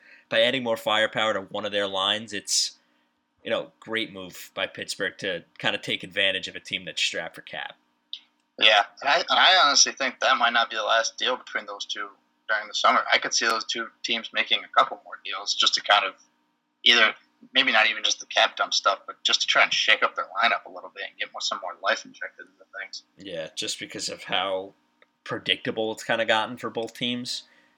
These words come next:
Speaker 1: They just kinda need something, and I think this is, I, I agree. I think it, whether it's with the, the two of them or whether they're trading or with other teams, I think both teams are gonna look very different,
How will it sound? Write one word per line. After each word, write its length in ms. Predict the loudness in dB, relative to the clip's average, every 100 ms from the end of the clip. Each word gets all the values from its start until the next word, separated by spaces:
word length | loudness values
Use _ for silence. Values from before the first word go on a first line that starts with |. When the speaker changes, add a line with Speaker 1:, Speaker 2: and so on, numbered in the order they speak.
| -6
Speaker 1:
They 100 | -4
just 200 | -2 -2
kinda 200 | -2 -2
need 200 | -4 -6
something, 460 | -6 -8 -10 -10 -10
and 300 | -12 -14 -12
I 120 | -8
think 300 | -6 -6 -4
this 220 | -4 -2 -4
is, 440 | -2 -2 -2 -4 _ _ _ _ _ _ 2
I, 220 | 4 6
I 120 | 4
agree. 380 | 4 4 2 2
I 80 | -2
think 220 | -4 -2
it, 220 | -2 -2 2
whether 280 | 2 4
it's 180 | -2 -2
with 380 | -4 -6 -10 -20 _ _ _ -18 -8
the, 80 | -6
the 160 | -6
two 240 | -4 -2 2
of 80 |
them 200 | 4 4
or 60 | 2
whether 220 | 2 2
they're 100 | 0
trading 380 | 2 2 2 0
or 100 | -2
with 180 | -2 0
other 200 | 0 0
teams, 320 | -4 -6 -4
I 80 | -6
think 360 | -4 -6 -6 -20 _ _ _
both 200 | -2 -2
teams 200 | -6 -8
are 20 | -8
gonna 100 | -10
look 140 | -12
very 340 | -4 -2 0 -2
different, 460 | -6 -6 -8 -12